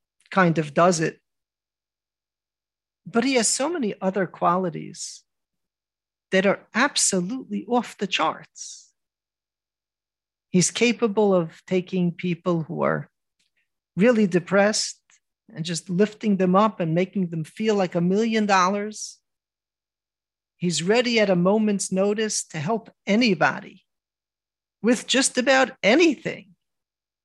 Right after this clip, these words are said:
So multifaceted. And she concludes the article realizing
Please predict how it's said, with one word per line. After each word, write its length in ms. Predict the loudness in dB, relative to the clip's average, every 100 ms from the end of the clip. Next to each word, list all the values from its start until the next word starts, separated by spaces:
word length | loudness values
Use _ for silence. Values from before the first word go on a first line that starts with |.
| _ _
So 360 | -6 0 2 6
multifaceted. 1200 | 6 6 2 -6 -8 0 2 2 0 -2 -10 -16 _ _ _ _ _ _ _ _ _ _ _ _ _ _ _ _ _ _ _ _ _ _ _ _ _ _ _
And 140 | 2
she 120 | 2 0
concludes 600 | 0 0 0 2 2 0
the 120 | -2
article 640 | 2 2 2 0 -2 -2
realizing 920 | -2 -2 0 0 -2 -4 -6 -8 -10